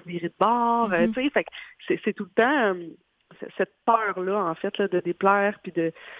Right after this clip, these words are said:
Speaker 1: de, de pas s'accepter, de pas se faire accepter aussi, là.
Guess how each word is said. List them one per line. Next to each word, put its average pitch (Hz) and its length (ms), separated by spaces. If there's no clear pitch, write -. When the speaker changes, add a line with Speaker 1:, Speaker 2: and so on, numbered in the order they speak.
Speaker 1:
de, 185 120
de 175 120
pas 185 180
s'accepter, 185 480
de 196 80
pas 185 180
se - 140
faire 185 200
accepter 190 720
aussi, 233 360
là. 220 100